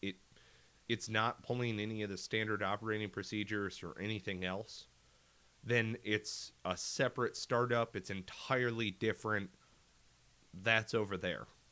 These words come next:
And that's a whole separate company, right? Entrepreneurs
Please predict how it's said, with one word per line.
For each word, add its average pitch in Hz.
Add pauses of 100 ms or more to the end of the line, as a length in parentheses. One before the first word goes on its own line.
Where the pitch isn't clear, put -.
(580)
And 113
that's 127
a 117
whole 135
separate 120
company, 87 (480)
right? 104 (100)
Entrepreneurs 113